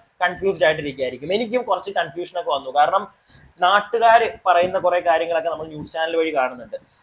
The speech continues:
അതിനകത്ത് കുറെയൊക്കെ നമുക്ക് കൺഫ്യൂസിങ് ആണ്. എനിക്ക് തോന്നുന്നു ഒരു, ഒരു, ഒരു ചാനലിൽ ഞാൻ കണ്ടത് ഈ പയ്യൻ, അതായത് ഈ അഫാൻ എന്ന് പറയുന്ന വ്യക്തി അനിയനെയും കൊണ്ട് വീട്ടിൽ പോയി, വീട്ടിൽ നിന്ന് ഈ അനിയനെ പൈസ കൊടുത്ത് കുഴിമന്തി മേടിക്കാൻ പറഞ്ഞു വിട്ടു എന്നൊക്കെയാണ് കേൾക്കുന്നത്. വേറൊരു ചാനലിൽ ഞാൻ കണ്ടു,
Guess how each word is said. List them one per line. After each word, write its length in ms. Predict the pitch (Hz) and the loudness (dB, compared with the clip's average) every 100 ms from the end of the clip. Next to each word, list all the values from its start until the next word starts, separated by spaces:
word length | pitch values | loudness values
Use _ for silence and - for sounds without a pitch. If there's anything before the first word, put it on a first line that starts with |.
| - | -6
അതിനകത്ത് 300 | 156 196 226 | -2 -2 -2
കുറെയൊക്കെ 540 | - 196 226 277 262 | -2 2 6 6 4
നമുക്ക് 300 | 247 208 220 208 | 0 0 -2 -2
കൺഫ്യൂസിങ് 540 | 156 156 185 175 170 | -4 -4 -6 -6 -10
ആണ്. 200 | 110 107 _ _ _ _ | -10 -12 _ _ _ _
എനിക്ക് 200 | 240 269 | -4 -2
തോന്നുന്നു 480 | 269 269 277 285 262 - | 2 2 4 0 -2 -2
ഒരു, 120 | 262 | 0
ഒരു, 300 | 302 - 262 | 0 0 0
ഒരു 240 | 294 269 262 | 0 0 -2
ചാനലിൽ 480 | - 208 214 233 240 | 0 0 0 -2 -4
ഞാൻ 260 | 220 214 | -2 -4
കണ്ടത് 560 | 214 170 180 175 185 - - - 202 | 0 0 2 2 2 -2 -16 -20 -12
ഈ 140 | 247 - | -12 0
പയ്യൻ, 260 | 208 214 165 - | 2 2 -2 0
അതായത് 260 | 175 185 214 | 0 0 -2
ഈ 200 | 202 208 | -10 -6
അഫാൻ 320 | 147 - 208 226 | -6 -2 -2 -2
എന്ന് 120 | 220 | -4
പറയുന്ന 260 | 202 208 | -4 -4
വ്യക്തി 380 | 185 151 - 196 151 | -6 -8 -12 -8 -6
അനിയനെയും 480 | 160 185 202 220 214 | -6 -6 -6 -4 -4
കൊണ്ട് 180 | 202 | -2
വീട്ടിൽ 480 | 202 160 180 233 240 - | -4 -4 -10 -10 -10 -8
പോയി, 300 | 151 165 247 | -6 -6 -10
വീട്ടിൽ 440 | 160 170 220 311 | -14 -12 -8 -4
നിന്ന് 200 | 285 220 | -2 -2
ഈ 100 | 220 | 0
അനിയനെ 380 | 196 175 180 196 208 | 0 0 0 -2 0
പൈസ 280 | 165 175 214 | -2 -2 -4
കൊടുത്ത് 420 | 180 160 - 196 - _ _ | -4 -4 -8 -12 -12 _ _
കുഴിമന്തി 360 | 262 254 247 240 | 2 2 2 2
മേടിക്കാൻ 460 | 220 190 208 202 185 | 0 0 0 2 4
പറഞ്ഞു 260 | 180 190 | 2 0
വിട്ടു 320 | 180 180 214 | -4 -4 -4
എന്നൊക്കെയാണ് 500 | 214 220 226 214 208 | -2 -2 -2 -2 -2
കേൾക്കുന്നത്. 500 | 220 175 170 160 131 131 | 0 -2 -2 -6 -6 -4
വേറൊരു 340 | 156 214 240 | 0 2 2
ചാനലിൽ 420 | 226 214 208 220 214 | 0 -2 -2 -6 -4
ഞാൻ 160 | 202 | -4
കണ്ടു, 240 | 196 180 | -4 -2